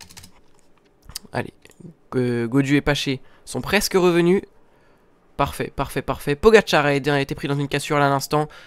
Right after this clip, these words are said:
avec Van Der Poel, Vingegaard est, euh, très mal placé, mais regardez les groupes Groupama qui sont en train de faire un gros, gros, gros coup de force. Là, ils sont en train de montrer, euh,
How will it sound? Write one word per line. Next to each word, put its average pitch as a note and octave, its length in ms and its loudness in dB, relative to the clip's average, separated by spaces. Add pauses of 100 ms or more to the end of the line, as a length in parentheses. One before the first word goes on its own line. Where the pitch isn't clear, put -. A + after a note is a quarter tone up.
(140)
avec C#3+ 240 2
Van D3+ 140 0
Der D#3+ 180 0
Poel, E3+ 380 0 (420)
Vingegaard D3+ 460 2 (520)
est, C3+ 180 2
euh, B2+ 100 0
très - 200 -2
mal F#3+ 160 2
placé, F#3 380 2
mais G#3+ 80 0
regardez D#3 240 0
les F3+ 80 4
groupes C#3+ 160 0
Groupama E3 220 2
qui - 80 -14
sont D#3 60 -6
en - 20 -8
train D3+ 120 -12
de - 40 -14
faire C#3+ 140 -6
un D3 60 0
gros, C3+ 360 0
gros, F#3 180 0
gros F3 160 0
coup - 100 -6
de - 60 -10
force. D#3+ 500 0 (760)
Là, C#3 100 2
ils D3 60 4
sont D3 100 -2
en C3+ 40 -4
train C#3+ 180 -2
de D3 40 0
montrer, E3+ 380 0
euh, C#3 300 2